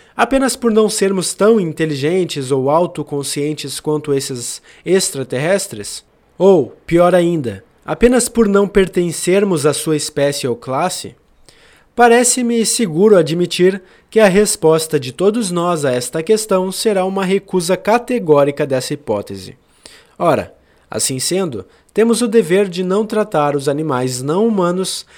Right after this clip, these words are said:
do modo que não admitiríamos ser tratados. Se não o fizermos, seremos inconsistentes nas nossas posições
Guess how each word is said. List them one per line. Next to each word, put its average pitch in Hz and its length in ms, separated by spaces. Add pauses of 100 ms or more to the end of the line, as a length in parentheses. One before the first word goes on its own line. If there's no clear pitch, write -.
(140)
do 220 140
modo 226 360
que 226 260
não 214 360
admitiríamos 220 1040
ser 123 340
tratados. 135 840 (500)
Se - 200
não 233 180
o 247 60
fizermos, 156 760 (220)
seremos 220 760
inconsistentes 233 1400
nas 180 240
nossas 160 460
posições 185 880